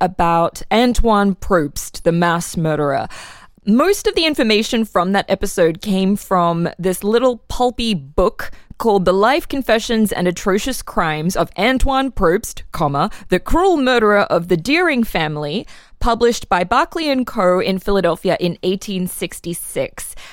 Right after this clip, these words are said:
And, uh, you can actually read the entirety of this book online for free, but some of the book was so remarkable that I wanted to provide a straight reading of this primary source material.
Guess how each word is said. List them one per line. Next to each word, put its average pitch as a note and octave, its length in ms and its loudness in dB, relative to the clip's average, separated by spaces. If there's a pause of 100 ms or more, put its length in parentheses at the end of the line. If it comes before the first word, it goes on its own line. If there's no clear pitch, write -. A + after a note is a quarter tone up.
(160)
And, G3 460 4
uh, G3 80 4
you G3+ 220 2
can F4 100 -2
actually C#4+ 240 -2
read G#3 380 -2
the F#3+ 120 -4
entirety F#3+ 840 0
of F3 380 0
this E3+ 200 0
book - 380 -2
online E3 520 0
for D#3 120 -8
free, A3+ 560 -2 (320)
but - 300 2
some A4 280 0
of G4+ 120 2
the C#4 80 0
book A#3 320 2
was G#3+ 260 2
so C4+ 180 2
remarkable G3+ 840 0
that F3 320 2
I F#3+ 160 2
wanted A#3 460 0
to B3 220 -6
provide G3 600 2
a F3+ 80 2
straight - 640 -2
reading F#3 640 -2
of F3 160 0
this F#3 160 -2
primary F#3 420 -2
source E3+ 380 -2
material. D3+ 600 -4